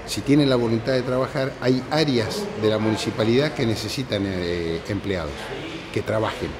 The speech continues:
A mí no me gusta esto de que por ahí hay expresiones de que, y bueno, aumentenle las tasas a los que más tienen. No es justo. El gremio, que son empleados permanentes, deben cuidar no solamente al edificio, las arcas municipales,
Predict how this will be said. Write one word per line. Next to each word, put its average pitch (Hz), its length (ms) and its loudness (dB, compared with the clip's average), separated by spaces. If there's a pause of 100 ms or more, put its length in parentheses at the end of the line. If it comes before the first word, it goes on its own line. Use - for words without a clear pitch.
A 156 80 -2
mí 240 180 0
no 220 180 0
me 185 220 0
gusta 196 380 0
esto 190 360 0
de 160 140 2
que 143 300 0
por 139 180 -2
ahí 165 160 4
hay 175 160 4
expresiones 165 680 2
de 151 140 4
que, 139 260 2 (160)
y 180 40 4
bueno, 196 220 6
aumentenle 220 480 2
las 190 180 0
tasas - 280 -2
a 165 60 0
los 147 120 0
que 147 140 -2
más 165 160 -2
tienen. 92 480 0 (640)
No 294 100 0
es 294 140 2
justo. 80 420 -4 (680)
El 123 200 2
gremio, 180 360 6
que 117 60 -4
son 165 220 2
empleados 139 460 2
permanentes, 131 680 2
deben 175 280 4
cuidar 147 500 4 (1040)
no 156 160 6
solamente 147 720 4
al 113 200 2
edificio, 123 600 2
las 101 220 0
arcas 151 240 0
municipales, 120 640 0